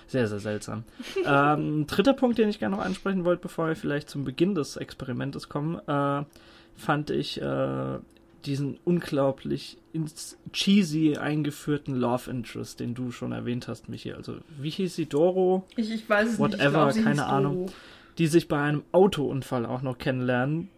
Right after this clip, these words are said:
Speaker 1: weil sie, sie ist völlig in Gedanken und kommt gerade, glaub, sogar von der Beerdigung ihres Vaters und
Speaker 2: Nee, das
Speaker 1: rast ihm volle
Speaker 2: ja.
Speaker 1: Möhre ins,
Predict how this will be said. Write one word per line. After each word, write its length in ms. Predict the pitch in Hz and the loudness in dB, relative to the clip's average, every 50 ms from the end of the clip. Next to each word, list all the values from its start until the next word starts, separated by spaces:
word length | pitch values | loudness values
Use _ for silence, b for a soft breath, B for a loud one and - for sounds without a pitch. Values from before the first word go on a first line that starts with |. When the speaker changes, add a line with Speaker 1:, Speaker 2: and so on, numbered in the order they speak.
| - - - | -20 -20 -10
Speaker 1:
weil 340 | 160 147 131 131 131 131 135 | -6 -4 -4 -2 -2 -4 -6
sie, 320 | 135 139 139 143 131 113 - | -6 -4 -4 -4 -4 -6 -8
sie 180 | 139 143 139 139 | -8 -6 -6 -6
ist 180 | 120 - - - | -6 -8 -10 -12
völlig 380 | - - - 165 170 175 175 - | -4 2 4 6 6 6 4 2
in 140 | - 156 143 | 0 -4 -4
Gedanken 580 | 143 135 147 151 160 170 - - 175 175 170 165 | -2 -2 -2 -2 -2 -2 -4 -4 -4 -4 -2 -4
und 540 | - - 147 147 143 147 - - - - - | -6 -6 -6 -6 -6 -8 -8 -12 -14 -14 -8
kommt 240 | - - 156 156 151 | -6 -4 -4 -4 -4
gerade, 380 | - 143 - 139 135 135 139 135 | -6 -4 -4 -2 -2 -2 -4 -6
glaub, 260 | - - 147 135 135 - | -4 -4 -4 -4 -4 -4
sogar 240 | 143 135 139 135 | -6 -6 -4 -6
von 180 | - - 139 131 | -6 -6 -6 -4
der 100 | 131 131 | -4 -4
Beerdigung 520 | 123 - - 120 156 170 170 156 147 151 151 | -2 0 2 2 4 4 2 0 -2 -4 -4
ihres 240 | 147 139 127 131 - | -4 -4 -6 -8 -2
Vaters 560 | - 147 139 151 170 - 190 175 170 - - | 2 4 6 6 4 4 2 0 0 0 -2
und 340 | - - 139 135 - - 226 | -6 -6 -6 -8 -8 -8 -6
Speaker 2:
Nee, 220 | 220 220 220 220 | -4 -2 -2 0
das 120 | 226 226 | 0 0
Speaker 1:
rast 340 | - 139 156 165 - - - | 2 4 2 2 0 -2 -4
ihm 120 | 165 160 139 | -4 -4 -4
volle 360 | - - 220 180 170 175 175 170 | -4 -2 2 4 6 6 6 6
Speaker 2:
ja. 60 | 165 | 4
Speaker 1:
Möhre 480 | 151 156 151 156 160 160 156 156 139 | 2 2 2 2 2 2 2 2 0
ins, 280 | 120 - 143 143 - - | 0 -2 -6 -8 -10 -14